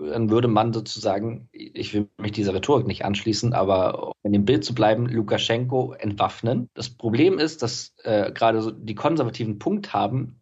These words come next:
äh, keiner <laughs> weiß, was das bedeutet und was das auslöst bei Menschen, die jetzt gerade überlegen, ob sie auch in diese Flieger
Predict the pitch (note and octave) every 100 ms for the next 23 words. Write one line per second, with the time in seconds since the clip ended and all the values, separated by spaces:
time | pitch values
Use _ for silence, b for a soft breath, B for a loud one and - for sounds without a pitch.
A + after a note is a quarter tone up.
0 | - G2+ - D3 C#3+ B2+ C3 B2+ A2+ -
1 | B2 - - _ - - G#2+ C3 D3+ -
2 | B2+ B2 b b - A2 A#2+ - A2+ G2
3 | B2+ D#3 C3+ B2+ B2 - A2 A2+ - -
4 | _ _ A#2+ A#2+ C3 - A#2+ G#2 A#2 C3
5 | - A#2 A#2+ B2 G2+ G#2+ A2+ B2+ C3+ G#2+
6 | - - C3 E3 - A2 A2 G#2+ - E3
7 | D#3